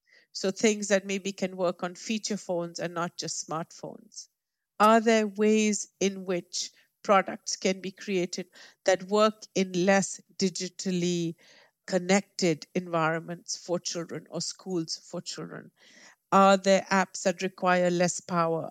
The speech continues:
Are there apps that require less energy that can still function efficiently?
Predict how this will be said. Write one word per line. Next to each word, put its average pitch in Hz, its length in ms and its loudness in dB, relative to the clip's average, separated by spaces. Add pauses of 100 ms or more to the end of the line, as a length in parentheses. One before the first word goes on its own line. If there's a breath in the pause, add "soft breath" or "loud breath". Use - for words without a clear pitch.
Are 165 140 2
there 170 260 -6
apps 185 360 -2
that 185 200 -4
require 175 640 -2
less 170 340 -2
energy 170 760 -6 (440 soft breath)
that 170 220 0
can 196 160 0
still 190 320 0
function 180 720 -8 (160)
efficiently? 170 800 -10